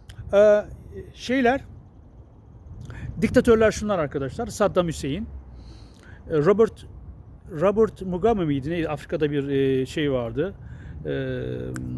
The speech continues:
diktatör vardı. Aslında iyi bir adamdı. İşte, e, Mussolini, Hitler, e,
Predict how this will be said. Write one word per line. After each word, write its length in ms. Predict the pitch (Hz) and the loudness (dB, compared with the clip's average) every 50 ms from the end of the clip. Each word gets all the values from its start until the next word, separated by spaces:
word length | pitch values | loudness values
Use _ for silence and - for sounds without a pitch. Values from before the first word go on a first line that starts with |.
| 123 - 64 65 - - - - - - 180 190 160 156 | -10 -12 -14 -16 -16 -16 -16 -16 -14 -12 -12 -10 -8 -8
diktatör 420 | - 165 - - 165 - 165 156 143 | -8 -4 -2 -2 0 2 2 2 2
vardı. 520 | 127 131 123 123 117 120 156 196 220 208 - - - | 2 0 0 -2 -2 -2 -4 -6 -6 -6 -10 -14 -14
Aslında 220 | 170 147 - - 202 | -12 -12 -10 -8 -4
iyi 180 | 214 220 185 | -4 -2 0
bir 60 | 147 | 0
adamdı. 480 | 135 123 117 123 117 120 135 190 226 226 - - - - - - - - | 0 0 0 -4 -6 -6 -4 -6 -6 -6 -10 -18 -20 -20 -20 -20 -18 -14
İşte, 180 | - - - 254 | -10 0 2 4
e, 340 | 233 196 180 226 214 214 208 180 170 180 196 | 4 4 4 6 8 6 6 6 0 -4 -2
Mussolini, 840 | 240 240 262 - - - 240 240 214 208 202 175 156 147 147 151 | 0 2 2 0 2 6 8 8 8 8 6 2 2 0 0 -2
Hitler, 880 | - - - - 214 214 - - 202 180 175 165 160 160 156 156 147 139 - - - - - - - - - - | -4 -8 -6 -6 -6 -6 -6 -8 -4 0 2 2 4 4 2 0 -2 -4 -8 -16 -16 -14 -14 -14 -14 -14 -8 -4
e, 500 | 180 160 160 156 156 156 156 151 151 | -2 0 2 2 2 2 2 2 0